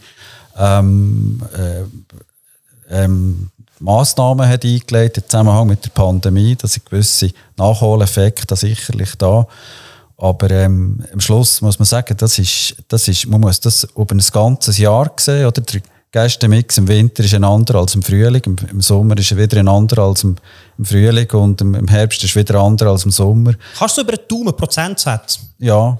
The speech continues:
Speaker 1: kann man sagen, oder? Der grösste Teil ist immer noch Schweiz. Also jetzt im zweiundzwanzig kann man sagen, es war siebenunddreissig Prozent Schweiz gewesen.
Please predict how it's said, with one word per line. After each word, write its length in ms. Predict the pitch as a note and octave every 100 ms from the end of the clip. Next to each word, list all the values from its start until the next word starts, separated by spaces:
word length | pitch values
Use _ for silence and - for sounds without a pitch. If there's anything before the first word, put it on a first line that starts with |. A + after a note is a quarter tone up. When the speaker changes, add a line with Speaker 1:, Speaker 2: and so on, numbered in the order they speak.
| -
Speaker 1:
kann 100 | A2
man 120 | G#2+ G#2
sagen, 340 | C#3 E3 C#3
oder? 180 | C3+ B2+
Der 80 | A2+
grösste 340 | A#2 C3 -
Teil 220 | G#2 A2
ist 100 | F2+
immer 180 | F2 G2
noch 100 | E2
Schweiz. 420 | F2+ E2 F#2+ -
Also 220 | F2 E2 F#2
jetzt 160 | -
im 80 | F2
zweiundzwanzig 720 | - F#2+ G2 F2+ F2+ - G2
kann 100 | F#2+
man 80 | F2+
sagen, 260 | G#2+ A#2
es 60 | G#2
war 60 | -
siebenunddreissig 580 | A2+ A2+ F#2+ A2+ A#2+
Prozent 480 | - A2 A2+ B2+ B2+
Schweiz 340 | C3 D3+ - -
gewesen. 380 | C#3+ C#3+ C3+